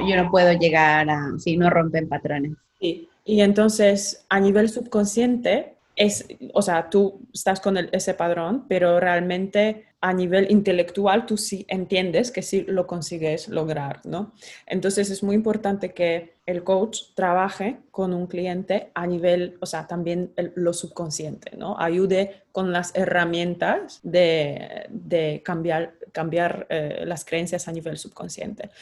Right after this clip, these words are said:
Speaker 2: Entonces eso sí ocurre, mm, durante, por ejemplo, dos, tres meses, ¿no?
Speaker 1: Acabas de mencionar un punto muy importante donde el coachee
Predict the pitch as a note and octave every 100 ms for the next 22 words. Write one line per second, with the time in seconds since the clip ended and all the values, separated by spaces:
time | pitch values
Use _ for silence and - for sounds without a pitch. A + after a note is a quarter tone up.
0 | - _ G3 G3+ G3+ G3+ - G#3 G#3 G3
1 | - F3+ F3 F#3 F3+ F3 F3 - - F3+
2 | E3+ E3 D#3 D3+ D#3+ D#3 D#3+ E3+ D#3 D#3
3 | D#3+ D#3+ D#3+ - - - D#3+ D#3+ D#3+ -
4 | F2 - F#2 G3 - - _ - F#3 F#3
5 | - G#3+ A#3 C4 B3 G3 F#3+ F3+ F#3 F#3
6 | F3+ G3 G3+ G3 F#3+ F#3+ F3+ F3+ F3+ F3
7 | F3 F3 E3+ D#3+ E3 F3 F3+ D#3+ D3+ D3+
8 | D#3+ - - F3 E3+ E3 E3 - G#3+ G#3